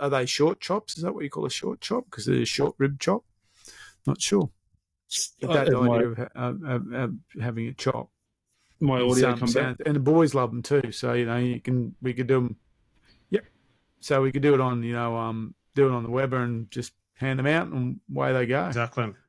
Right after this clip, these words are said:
Speaker 3: Cook
Speaker 1: I really
Speaker 3: easier,
Speaker 1: like that
Speaker 3: cook.
Speaker 1: idea.
Speaker 2: Little meat lollipops.
Speaker 1: I'm, I'm really ke-, I, I'm keen, especially after summer, to try and get into s-, the, you know, sausages and small goods and stuff like that. That's what I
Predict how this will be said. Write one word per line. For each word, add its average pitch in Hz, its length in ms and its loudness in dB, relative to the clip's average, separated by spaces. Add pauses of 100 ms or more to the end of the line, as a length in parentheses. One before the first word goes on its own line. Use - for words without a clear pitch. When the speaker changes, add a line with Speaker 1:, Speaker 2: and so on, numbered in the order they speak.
(160)
Speaker 3:
Cook 123 140 -6
Speaker 1:
I - 20 -4
really 131 120 2
Speaker 3:
easier, 123 180 6
Speaker 1:
like - 100 -4
that 117 80 -2
Speaker 3:
cook. 120 80 0
Speaker 1:
idea. 127 360 0 (520)
Speaker 2:
Little 120 160 2
meat 120 220 2
lollipops. 131 380 6
Speaker 1:
I'm, 185 80 2
I'm 165 220 6
really 185 200 6
ke-, - 180 -2
I, 175 360 6
I'm 190 140 8
keen, 160 480 2
especially 139 460 0
after 135 340 0
summer, 139 400 -2 (960)
to 127 260 0 (100)
try 139 200 2
and 131 100 -4
get 123 100 0
into 120 280 -4
s-, - 260 -8
the, 117 180 0
you 120 80 -2
know, 120 320 -4
sausages 123 580 -2
and 123 100 -4
small 120 320 -4
goods 113 260 -4
and 117 140 -2
stuff - 280 -6
like - 160 -12
that. - 220 -6
That's - 200 -4
what - 140 -2
I - 40 -4